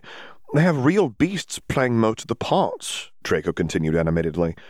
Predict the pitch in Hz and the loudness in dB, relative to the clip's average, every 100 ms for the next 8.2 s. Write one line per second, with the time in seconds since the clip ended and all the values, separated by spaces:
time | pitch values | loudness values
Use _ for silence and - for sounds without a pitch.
0 | - - - - - - 131 190 208 147 | -20 -20 -20 -20 -18 -4 0 0 -2 -4
1 | - 160 233 160 107 104 92 - - - | 0 2 2 0 0 2 2 -2 -4 -4
2 | 76 - - - - 117 120 127 120 113 | -4 -6 -12 -8 -6 -2 0 0 -2 -4
3 | 101 120 139 98 - 98 - 107 90 - | -2 0 0 -2 0 0 0 -2 -4 -6
4 | - 113 165 170 117 147 220 190 73 175 | -4 0 2 2 0 0 -2 -6 -4 -2
5 | 143 78 - - 117 131 127 135 120 117 | -2 -2 -8 -4 -2 0 2 2 2 2
6 | 135 127 95 82 92 87 110 107 104 98 | 2 2 0 0 0 0 0 0 -2 -8
7 | - 107 98 - 92 - 131 101 87 - | -4 -4 -2 -2 -2 0 0 0 -4 -2
8 | 90 78 | -2 -2